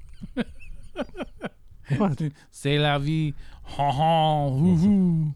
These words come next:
Speaker 2: This is, ugh. <laughs> I'm me, you're you. Cinescape Magazine.
Speaker 1: Us too.
Speaker 2: Smash the, smash the shop button. Help us out. We, we use Amazon to help pay for this,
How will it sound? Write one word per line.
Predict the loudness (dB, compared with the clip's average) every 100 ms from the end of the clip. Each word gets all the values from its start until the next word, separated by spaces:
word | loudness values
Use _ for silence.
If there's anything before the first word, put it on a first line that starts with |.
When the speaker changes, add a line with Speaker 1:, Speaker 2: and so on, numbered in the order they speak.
| -8 -18
Speaker 2:
This | -10
is, | -8 -4
ugh. | -4 -6 -12 -18 -20 -20 -16 -10 -8 -6 -6 -8 -12
<laughs> | -12 -8
I'm | 0 2 4
me, | 4 4
you're | 4 4 4
you. | 2 0 0 -4 -10
Cinescape | -6 -2 -2 -2 -2
Magazine. | -2 -2 -4 -4 -6 -8 _ _ _ _ -6
Speaker 1:
Us | -6 -6
too. | -6 -6
Speaker 2:
Smash | -6 -6 -2 -2 -2
the, | -8 -12 -12
smash | -4 -2 -2
the | -4
shop | -6 -4 -4 -6
button. | -10 -8 -12 -16 -20 -20 -20 -6
Help | 0 2
us | 2 4
out. | 2 0 0
We, | 2 2 0 0
we | 2
use | 6 6 6 4
Amazon | 4 4 4 4 4
to | 2 2
help | 4
pay | 2 0
for | 0 0
this, | 0 -2